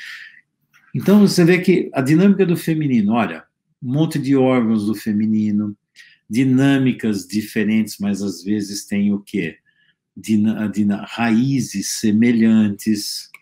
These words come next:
porque não tem, essa doença é só isso, essa doença pode ser milhões de coisas. Precisa sempre ver o contexto.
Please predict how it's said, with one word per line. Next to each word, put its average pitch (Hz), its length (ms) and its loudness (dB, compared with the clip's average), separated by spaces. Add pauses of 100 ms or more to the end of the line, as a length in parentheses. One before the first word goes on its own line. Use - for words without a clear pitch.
(440)
porque 104 260 -2
não 135 180 2
tem, 143 340 -2
essa 120 220 -2
doença 117 420 -2
é - 20 -2
só 113 320 -2
isso, 92 340 -4
essa 98 200 -6
doença 120 400 -4
pode 113 340 -6
ser 135 280 -2
milhões 120 520 0
de 98 100 -6
coisas. - 680 -14 (380)
Precisa 104 640 -2
sempre 156 600 -4
ver 107 340 0
o 120 180 2
contexto. 131 1300 -2